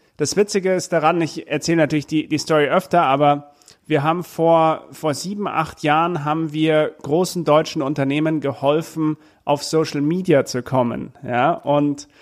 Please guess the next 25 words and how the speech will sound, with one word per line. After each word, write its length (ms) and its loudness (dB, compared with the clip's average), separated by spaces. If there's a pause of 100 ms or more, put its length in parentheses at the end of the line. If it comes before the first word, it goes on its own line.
(160)
äh, 120 -4
ich 240 -4
hab's 220 0
noch 340 0
vor 440 2
Augen 400 2
wie 200 -4
heute, 520 0
welche 280 0
Slides 580 0
wir 120 2
da 180 4
genommen 600 0
haben, 240 0
um 360 -6
denen 480 0
klarzumachen, 1000 0
hey, 480 -2 (460)
da 140 4
geht's 300 -2
ab. 340 -2 (100)
Das 240 0
ist, 260 -6
wo 180 0
sich, 600 -4